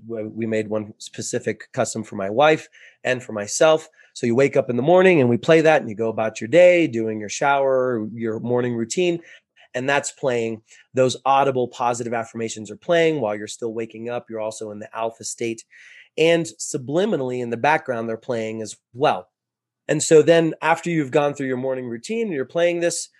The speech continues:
throughout the day. Some of our most popular tracks are the focus tracks. So a lot of people like study music. They like,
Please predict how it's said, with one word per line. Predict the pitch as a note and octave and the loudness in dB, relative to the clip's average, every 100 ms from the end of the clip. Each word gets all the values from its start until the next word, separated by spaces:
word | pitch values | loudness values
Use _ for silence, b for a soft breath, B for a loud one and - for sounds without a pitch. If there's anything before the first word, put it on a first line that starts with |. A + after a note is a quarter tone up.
| b _ | b _
throughout | D3+ D3+ D3 | 0 2 0
the | B2+ | -4
day. | B2 F3 F3+ C#3+ C#3+ C#3+ | -2 0 2 0 -4 -10
Some | - C#3+ | -8 -6
of | C3+ | -4
our | C3 B2+ | -4 -4
most | C3 D#3 D3+ - | 0 0 0 -8
popular | - C3+ C3+ A#2+ A#2 A2+ A2 - | -6 -6 -6 -4 0 0 -2 -8
tracks | - C#3 C3+ B2 - | -2 0 0 -2 -8
are | A#2+ A#2 A2+ A#2 b b A#2+ | -6 -4 -4 -8 b b -12
the | |
focus | B2+ - F3+ C#3 - | -4 2 2 0 -12
tracks. | - - - - | -12 -14 -14 -16
So | - A#2+ | -8 -6
a | |
lot | B2 C#3 | -4 -4
of | |
people | D3 B2+ | -6 -6
like | A#2 G#2+ | -6 -6
study | - F3 E3 | 2 4 4
music. | E3 D#3 C#3+ D3+ - B B B B | 4 0 2 -2 -4 B B B B
They | C3 A#2+ | -2 0
like, | A#2 A2 G#2+ | 0 -2 -4